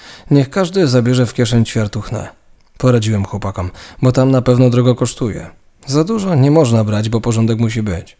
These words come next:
Idziemy w kapeluszach, nie będzie poruty”. Każdy poszedł do siebie przebrać się i wieczorem pojechaliśmy na frajerską, jak to nazywaliśmy, zabawę.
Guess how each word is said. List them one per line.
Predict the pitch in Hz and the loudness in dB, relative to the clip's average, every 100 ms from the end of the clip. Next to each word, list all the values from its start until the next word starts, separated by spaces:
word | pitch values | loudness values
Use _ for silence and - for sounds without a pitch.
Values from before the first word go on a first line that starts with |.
| - - - | -20 -20 -4
Idziemy | 131 120 117 | 2 4 4
w | 107 | 0
kapeluszach, | 117 123 120 117 113 - - _ - | -2 -2 -2 -4 -10 -14 -20 _ 0
nie | 120 120 | 2 4
będzie | 117 107 | 2 0
poruty”. | - 101 98 - - - - - - - _ _ _ _ - - - | -4 -6 -6 -10 -14 -18 -20 -20 -20 -20 _ _ _ _ -20 -20 -12
Każdy | - 196 202 | -6 -2 0
poszedł | 147 143 - 127 117 | -2 -4 -4 -2 0
do | 110 | 0
siebie | - 120 127 | -2 -2 -2
przebrać | - 117 113 127 | -2 -2 0 0
się | - - 180 | -2 -4 -2
i | 151 | 0
wieczorem | 131 135 147 170 156 | 0 -2 -2 -2 0
pojechaliśmy | 123 110 117 113 - 117 | 0 0 0 -2 0 2
na | 107 | 0
frajerską, | - 110 110 113 - 139 | -2 -2 -2 -2 -4 0
jak | 117 104 | 0 0
to | 113 | 0
nazywaliśmy, | 110 110 107 107 - 113 | 2 0 -2 -4 -2 -2
zabawę. | 113 113 120 107 | -2 -4 -6 -10